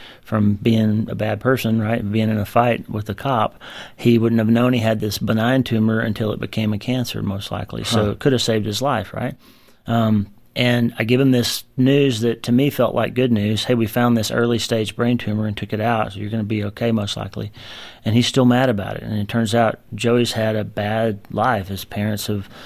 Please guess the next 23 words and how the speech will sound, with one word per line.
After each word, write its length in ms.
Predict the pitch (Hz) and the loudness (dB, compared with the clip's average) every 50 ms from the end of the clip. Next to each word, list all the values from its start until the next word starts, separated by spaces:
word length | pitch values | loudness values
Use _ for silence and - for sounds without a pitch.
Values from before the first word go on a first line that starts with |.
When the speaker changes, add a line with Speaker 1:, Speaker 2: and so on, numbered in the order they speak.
| - - - | -20 -12 -6
Speaker 1:
one 160 | - 107 107 | -4 -2 0
of 60 | 104 | 2
his 100 | 104 101 | 0 0
parents 320 | - - 117 110 110 107 - | 0 0 0 0 0 0 0
died, 320 | - 110 107 107 107 104 | 0 2 2 2 2 2
the 80 | 104 104 | 2 0
other 220 | 107 107 107 107 | 0 0 0 0
abandoned 480 | 101 101 104 104 107 107 104 104 104 107 | -2 -2 -2 0 0 0 2 2 2 2
him. 220 | 107 107 104 101 | 0 0 0 -2
He's 180 | 101 98 - - | -2 -4 -6 -4
been 160 | - 110 107 | -2 -2 0
in 140 | 107 104 98 | 0 0 0
jail. 440 | - 110 110 110 110 107 104 104 | 0 0 2 2 2 2 2 0
He's 140 | 107 101 - | -2 -2 -4
had 120 | - 101 98 | -4 -4 -2
all 140 | 101 104 | -2 -4
kinds 220 | 104 - 110 101 101 | -4 -4 -4 -4 -4
of 80 | 98 | -4
hard 200 | - 101 101 98 | -2 -2 -4 -4
times 260 | - - 107 101 101 101 | -4 -4 -4 -4 -2 -2
with 120 | 101 98 | -4 -4
drugs, 460 | - 120 123 123 120 120 113 101 98 | -2 0 2 2 2 2 0 -2 -4
and, 160 | 98 98 98 | -6 -6 -8